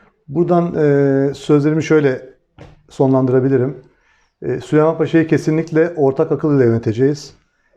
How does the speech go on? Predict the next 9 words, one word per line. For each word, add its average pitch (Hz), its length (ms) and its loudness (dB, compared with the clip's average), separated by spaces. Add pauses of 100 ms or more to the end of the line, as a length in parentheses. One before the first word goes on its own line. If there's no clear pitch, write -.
İstişare 139 600 -2
ile 156 120 0
yöneteceğiz. 151 680 -2 (380)
Seçmenlerimizi, 156 840 -2
vatandaşlarımızı 151 1080 0
karar 143 280 0
süreçlerine 131 460 -2
dahil 117 200 2
edeceğiz. 160 640 0